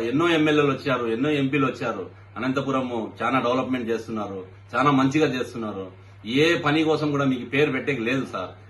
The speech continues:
కానీ ఉపాధి కల్పించండి సార్ మీరు అనంతపురంలో. ఈ అనంతపురం ఎంత పెద్దగా ఉంది సార్. అనంతపురం చూస్తే మన తమిళనాడు, కర్ణాటక, హైదరాబాద్, ప్రతి ఒక్కసారి అనంతపురం చాలా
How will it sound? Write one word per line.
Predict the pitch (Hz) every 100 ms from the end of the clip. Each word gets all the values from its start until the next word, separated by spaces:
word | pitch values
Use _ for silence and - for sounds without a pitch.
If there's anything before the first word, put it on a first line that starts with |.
| - -
కానీ | 120 139 127 - 104
ఉపాధి | 107 170 175 156
కల్పించండి | 151 143 135 131 113
సార్ | 113 107
మీరు | 101
అనంతపురంలో. | 107 113 110 107 95 90 101 - - - - - 107 127
ఈ | 135
అనంతపురం | 135 143 147 151 135 131
ఎంత | 165 151
పెద్దగా | 147 151
ఉంది | 135 117 120
సార్. | 113 - - - -
అనంతపురం | 107 143 143 147 143 135 135 117 -
చూస్తే | 156 147 143 123
మన | 120 117
తమిళనాడు, | 127 147 143 127 -
కర్ణాటక, | 123 151 139 123 127
హైదరాబాద్, | 113 131 143 131 123 120 107
ప్రతి | 143 165
ఒక్కసారి | 156 160 170 151
అనంతపురం | 151 151 151 127
చాలా | 127